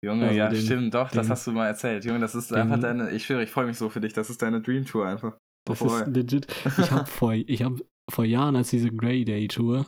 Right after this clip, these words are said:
Speaker 2: angefangen hat in Amerika, wo so auch
Speaker 1: Mhm.
Speaker 2: City Morgue dabei waren und alle, ich hab, meinte immer so, yo, das ist einfach die Tour für uns, also für Can und mich und die anderen. Weil es
Speaker 1: Ja.
Speaker 2: einfach legit alles abdeckt, was wir in die, was wir in die Richtung hören wollen.
Speaker 1: Sind City Morgue jetzt auch dabei?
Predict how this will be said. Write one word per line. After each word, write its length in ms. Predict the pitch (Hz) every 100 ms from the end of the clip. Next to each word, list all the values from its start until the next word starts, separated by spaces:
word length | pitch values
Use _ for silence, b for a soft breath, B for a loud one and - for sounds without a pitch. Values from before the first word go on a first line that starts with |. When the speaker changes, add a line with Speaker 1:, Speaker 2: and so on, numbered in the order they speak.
| -
Speaker 2:
angefangen 540 | 127 123 117 110 107
hat 100 | 107
in 120 | -
Amerika, 640 | 104 113 110 104 - 104 - _
wo 120 | 107 110
so 160 | 110
auch 140 | - 104
Speaker 1:
Mhm. 40 |
Speaker 2:
City 260 | 110 113 120
Morgue 280 | 110 117 -
dabei 340 | 110 110 110
waren 180 | 110 110
und 140 | 110 131
alle, 280 | 117 110 - B B
ich 80 | -
hab, 80 | 120
meinte 360 | 123 123 131 143
immer 200 | 131 120
so, 160 | 120 B B B
yo, 360 | 120 127 165 - -
das 160 | 123 -
ist 180 | -
einfach 460 | 127 135 - 135 -
die 480 | 120 107 147 175 165
Tour 320 | - 127 120
für 160 | - 104
uns, 300 | 95 107 113
also 160 | 107 104
für 320 | 110 107 104
Can 300 | 107 104 107
und 80 | 104
mich 220 | 107 -
und 80 | 104
die 60 | 107
anderen. 240 | 110 120 - _ _ -
Weil 80 | 104
es 60 | 110
Speaker 1:
Ja. 80 |
Speaker 2:
einfach 180 | 107 107
legit 340 | 110 107 117 -
alles 260 | 117 123 120
abdeckt, 380 | 113 - 117 -
was 160 | 110
wir 80 | 120
in 120 | 110
die, 280 | 107 98 - -
was 180 | 101
wir 60 | 107
in 80 | 110
die 80 | 113
Richtung 320 | 107 113 101
hören 240 | 110 107
wollen. 240 | 107 117 123 _ -
Speaker 1:
Sind 180 | 120 117
City 220 | 131 131
Morgue 200 | 139 101
jetzt 120 | 104 -
auch 200 | 92 -
dabei? 380 | 151 170 185